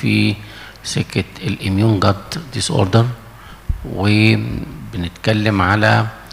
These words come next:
دكتور حسين بيقول إن إحنا ع-، I think الفترة الجاية هنشتغل على ال awareness، وهنشتغل على how to take biopsy والمنظر دوت، ونستاندرايز التكنيك ونشوف بالفعل حالتنا، آه، أخبارها إيه.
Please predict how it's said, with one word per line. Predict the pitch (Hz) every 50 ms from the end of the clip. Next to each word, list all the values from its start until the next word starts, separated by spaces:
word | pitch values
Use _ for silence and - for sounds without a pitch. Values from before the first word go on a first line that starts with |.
| - - - -
دكتور | - - 131 98
حسين | 92 90 - 120 113 110 107
بيقول | 92 98 98 101 104 104
إن | 101 98 101
إحنا | 90 - 107 98
ع-، | 95 95 90 87 92 - - - - - - - - - - - - 156
I | 107
think | - - 156 151 123 - -
الفترة | 95 - - 117 - - -
الجاية | 90 95 107 107 107 110 104
هنشتغل | 95 104 101 87 - - 120 107 101 98 98
على | 98 95 101 101 101
ال | 101 101 -
awareness، | - 92 95 101 107 113 117 123 120 - - - - - - - - - - -
وهنشتغل | - 95 98 92 - - - 127 107 101 101
على | 95 101 104 104 107 107 104 107 - - 90 104
how | 113 110 - 107
to | - 120
take | 101 - - -
biopsy | 98 90 92 98 98 - - - 113
والمنظر | 113 104 107 104 101 98 87 87 90 95 104 95 98
دوت، | 92 90 92 92 92 104 120 127 - - - - - - - - -
ونستاندرايز | 135 123 104 - - - 120 107 90 95 95 110 110 95 95
التكنيك | 95 - - 101 - - 120 107 - -
ونشوف | 117 107 - - 143 120
بالفعل | 123 117 - - 123 120 110 110
حالتنا، | - - 127 110 113 - - - 113 113 110 110 - - - - - - - - - -
آه، | 156 113 107 87 - -
أخبارها | - - - - - - - - -
إيه. | - -